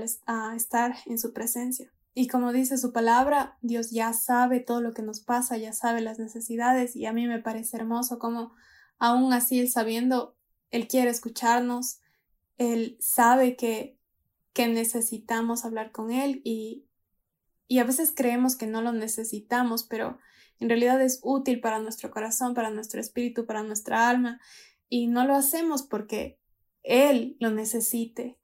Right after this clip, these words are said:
lo hacemos porque Él sabe que es bueno para nosotros acercarnos a su trono,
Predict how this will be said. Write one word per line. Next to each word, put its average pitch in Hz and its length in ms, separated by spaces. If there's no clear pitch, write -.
lo 240 160
hacemos 254 420
porque 233 560
Él 247 220
sabe 277 460
que 214 280
es 226 180
bueno 233 380
para 208 160
nosotros 233 500
acercarnos 233 800
a 220 60
su 226 200
trono, - 480